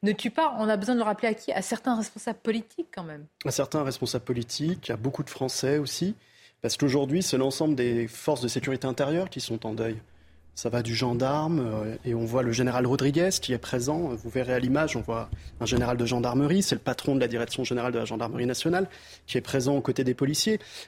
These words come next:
Speaker 2: Mais ce sont aussi les pompiers, euh, qui sont, euh, qui sont victimes, euh, dans certaines, euh, dans certains quartiers français d'actes de violence, des pompiers qui sont là pour sauver des vies,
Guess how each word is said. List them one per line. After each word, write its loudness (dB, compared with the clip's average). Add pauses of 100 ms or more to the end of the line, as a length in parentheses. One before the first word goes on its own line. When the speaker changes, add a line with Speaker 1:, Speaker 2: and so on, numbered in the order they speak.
Speaker 2:
Mais 2
ce 0
sont 2
aussi 0
les 4
pompiers, 2 (300)
euh, 2
qui -2
sont, 4
euh, -2
qui -4
sont 0
victimes, 2 (280)
euh, 2
dans 2
certaines, 2
euh, 0 (380)
dans 0
certains 0
quartiers 0
français 2 (300)
d'actes -2
de 2
violence, 2
des 2
pompiers 0
qui -14
sont -4
là -2
pour -14
sauver 2
des 4
vies, 4